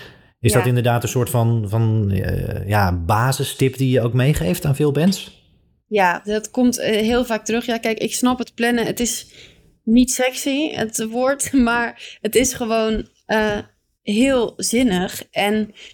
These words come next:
Speaker 2: wat ik vooral zeg is, probeer het dus te batchen. En dan bedoel ik dus, als je dus één, eh, post maakt,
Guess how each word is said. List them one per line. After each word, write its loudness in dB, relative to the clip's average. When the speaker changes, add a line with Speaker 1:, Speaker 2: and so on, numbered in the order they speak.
Speaker 2:
wat 0
ik 0
vooral 0
zeg -2
is, -2
probeer 0
het -2
dus -6
te 0
batchen. -2
En 0
dan 2
bedoel -2
ik 0
dus, -2
als 2
je -4
dus -2
één, 2
eh, 0
post 0
maakt, -2